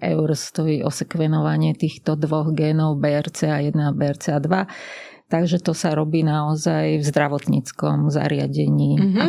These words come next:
Speaker 2: že
Speaker 1: pre-,
Speaker 2: potrebuješ
Speaker 1: pre-, prepláca
Speaker 2: špecializačné.
Speaker 1: to, prepláca to poisťovňa.
Speaker 2: Že potrebujeme
Speaker 1: Mhm.
Speaker 2: špecializačné pracovisko,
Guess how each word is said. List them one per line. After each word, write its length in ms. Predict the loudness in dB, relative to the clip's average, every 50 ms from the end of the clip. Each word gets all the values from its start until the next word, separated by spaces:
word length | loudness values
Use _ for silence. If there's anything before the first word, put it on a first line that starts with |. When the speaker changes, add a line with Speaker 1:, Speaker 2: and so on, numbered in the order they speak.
| 2 2
Speaker 2:
že 80 | 4
Speaker 1:
pre-, 80 | 2 2
Speaker 2:
potrebuješ 420 | 2 2 2 2 2 2 2 0 0
Speaker 1:
pre-, 160 | 2 2 2 2
prepláca 400 | 2 2 2 2 2 2 2 0
Speaker 2:
špecializačné. 300 | 0 0 0 0 2 2
Speaker 1:
to, 80 | 2 2 2 0 -2
prepláca 480 | -2 -4 -4 -2 -2 -2 -2 -2 -2
to 120 | -4 -4 -6 -10
poisťovňa. 640 | -6 -6 -4 -4 -6 -6 -6 -4 -2 0 2 2
Speaker 2:
Že 80 | 2 0
potrebujeme 440 | 0 -2 -2 -2 -2 0 2 2 2 4
Speaker 1:
Mhm. 40 | 4
Speaker 2:
špecializačné 720 | 4 2 2 0 -2 -2 -2 -2 -2 -2 -4 -4 -2 -2 -2 -2
pracovisko, 800 | -2 -4 -4 -4 -6 -8 -6 -6 -8 -8 -6 -4 -4 -4 -4 -8